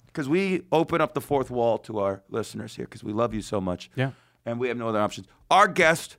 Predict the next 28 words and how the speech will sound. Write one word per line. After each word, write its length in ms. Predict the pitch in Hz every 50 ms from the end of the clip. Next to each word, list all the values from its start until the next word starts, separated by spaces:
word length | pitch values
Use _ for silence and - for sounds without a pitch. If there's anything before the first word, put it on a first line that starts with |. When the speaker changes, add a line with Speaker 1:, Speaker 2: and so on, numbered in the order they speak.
| _ _ _ _ _
Speaker 1:
is 140 | - 135 123
not 220 | 139 143 139 131
here 280 | 117 - 160 175 175 151
yet. 300 | 120 101 95 95 92 - - - _ _ _ _ - _ _ _ _ _ _ _ _ _ _ _
So 160 | - - 151
we 220 | 135 131 160 190
don't 140 | 190 185 180
know. 200 | 175 175 147 - - -
I 140 | 156 190 185
really, 360 | 185 175 254 277 269 240 - - - -
John, 260 | 220 240 240 226 220
what'd 160 | 247 269 220
you 80 | 277 247
think 240 | - - 254 247 226
about 200 | 196 190 185 175
this 140 | 180 165 127
wonderful, 420 | 147 160 190 202 190 190 - - -
I 80 | 185 196
thought 180 | - 247 240
this 180 | - 202 170 143
was 120 | 156 151
a 60 | 143 127
great 340 | 110 120 170 185 185 180 180
opening 320 | 175 180 180 165 151 143
segment. 400 | - - 160 143 127 113 98 - - _ _ _ _ _ _ _ _ _ _ _ _ _ _ _ _ _ _ _ -
Yes 240 | 156 196 196 -
or 60 | 196 180
no? 220 | 170 156 127 110